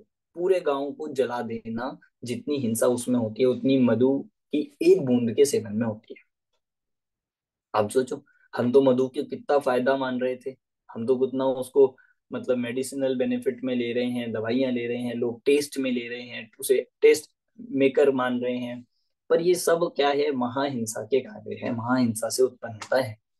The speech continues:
मैंने तो बहुत मतलब देखा है, हम बच्चों को पाठशाला में भी जिस प्रकार दिखाते हैं, आप देख सकते हैं YouTube वगैरह पर भी, उसको उत्पत्ति कैसे होती है, उसको निकालते कैसे हैं, कितनी क्रूरता होती है उसको निकालने में, उसको बनाने में,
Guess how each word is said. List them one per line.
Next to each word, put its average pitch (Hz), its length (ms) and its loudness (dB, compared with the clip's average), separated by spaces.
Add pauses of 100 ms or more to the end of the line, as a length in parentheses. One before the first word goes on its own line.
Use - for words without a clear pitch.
(680)
मैंने 135 180 6
तो 160 120 2
बहुत 156 320 6 (140)
मतलब 143 220 4
देखा 127 340 2
है, 131 220 0
हम 123 360 -8
बच्चों 127 260 2
को 131 120 2
पाठशाला 120 440 -4
में 127 140 -6
भी 123 140 -6
जिस 117 200 -10
प्रकार 117 340 -4
दिखाते 110 380 -6
हैं, 113 180 -10 (320)
आप 117 140 4
देख 123 300 6
सकते 127 340 -2
हैं 123 300 0
YouTube 113 280 -2
वगैरह 113 300 0
पर 110 180 -4
भी, 127 200 -2
उसको - 460 -2
उत्पत्ति - 760 0
कैसे 143 260 4
होती 135 340 2
है, - 60 -10 (280)
उसको - 200 0
निकालते 135 540 4
कैसे - 320 2
हैं, 107 160 -8 (420)
कितनी 160 320 0
क्रूरता 151 420 2
होती 143 320 2
है 147 60 8
उसको 139 260 2
निकालने 123 540 2
में, 131 120 0
उसको 131 280 2
बनाने 117 560 0
में, 139 260 -2